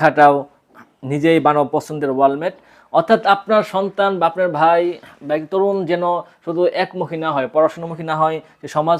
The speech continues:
নিয়ে ভাবে, সে তার মেধাকে আরও বিকশিত করে, সমাজে যেন মুসলিম উম্মাহর কল্যাণে নিজেকে আরও বেশি পরিশীলিত করতে পারে, আরও বেশি যোগ্য করে গড়ে তুলতে পারে, এই সকল বিষয়ে নিয়ে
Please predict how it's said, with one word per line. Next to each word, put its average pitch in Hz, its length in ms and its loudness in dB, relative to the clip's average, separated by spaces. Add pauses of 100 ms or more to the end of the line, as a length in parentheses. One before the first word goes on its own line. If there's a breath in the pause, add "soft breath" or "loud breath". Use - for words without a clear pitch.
(100)
নিয়ে 170 200 -4
ভাবে, 151 240 0 (120)
সে 160 160 -10
তার 156 120 -2 (220)
মেধাকে 151 360 -4
আরও 156 80 2 (100)
বিকশিত 151 280 -12 (100)
করে, 147 160 -4 (400 soft breath)
সমাজে 165 440 0
যেন 151 100 -4 (100)
মুসলিম - 200 -14 (100)
উম্মাহর 170 340 -4
কল্যাণে 151 380 -6
নিজেকে 151 220 -10 (140)
আরও 175 160 4 (160)
বেশি 170 240 -4 (580 soft breath)
পরিশীলিত 160 360 0 (100)
করতে 151 280 -2
পারে, 139 180 4 (140)
আরও 151 180 4
বেশি 151 200 -10
যোগ্য 156 220 -6
করে 156 140 -4
গড়ে 147 160 -6
তুলতে 151 180 -10
পারে, 165 120 -6 (300 soft breath)
এই 151 120 -8
সকল 190 220 2 (180)
বিষয়ে 175 360 0 (360)
নিয়ে 160 220 -4